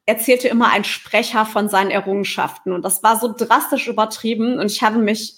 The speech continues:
weggeschmissen und ich zeige euch jetzt, wie das klingt. Ich habe das mal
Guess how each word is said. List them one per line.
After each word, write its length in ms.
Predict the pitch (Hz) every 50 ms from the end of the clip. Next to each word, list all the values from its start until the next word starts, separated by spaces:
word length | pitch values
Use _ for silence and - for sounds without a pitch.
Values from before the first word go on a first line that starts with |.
| _ _ -
weggeschmissen 680 | 185 233 233 233 202 - - 185 185 214 - 269 240
und 80 | 196
ich 160 | 196 208 - -
zeige 240 | - 247 220 220
euch 100 | 214 214
jetzt, 260 | - 208 208 - - -
wie 60 | 202
das 220 | 190 190 - -
klingt. 360 | - - - 220 269 381 - - - - - - -
Ich 60 | - -
habe 80 | 233
das 160 | - 247 -
mal 180 | - 214 214 214